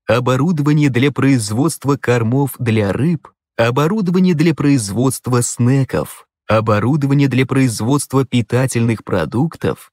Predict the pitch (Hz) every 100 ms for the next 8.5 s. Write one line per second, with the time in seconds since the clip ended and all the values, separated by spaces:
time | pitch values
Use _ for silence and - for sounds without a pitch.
0 | _ _ _ 113 120 117 123 202 156 175
1 | 170 135 160 139 147 131 107 147 180 -
2 | 147 135 110 131 120 113 107 202 - 147
3 | 147 127 127 - - - - _ - 165
4 | 156 156 160 226 185 185 190 170 160 156
5 | 139 127 107 101 117 180 - 170 185 -
6 | 226 208 208 185 180 226 196 - 165 156
7 | - 117 135 - 120 - 117 113 101 113
8 | 101 - 80 -